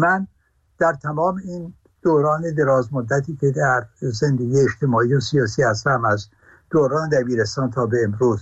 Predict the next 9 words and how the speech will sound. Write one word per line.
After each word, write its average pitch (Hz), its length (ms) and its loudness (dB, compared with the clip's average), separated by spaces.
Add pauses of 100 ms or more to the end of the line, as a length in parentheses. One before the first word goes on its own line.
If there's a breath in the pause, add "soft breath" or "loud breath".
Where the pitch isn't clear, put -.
یعنی 123 220 4
از 113 160 0
سالهای 120 580 0 (520 loud breath)
هزار 127 280 4
سیصد 127 320 -8
چهل 131 300 -2
تا 123 120 -2
به 113 180 0
امروز، 147 440 -2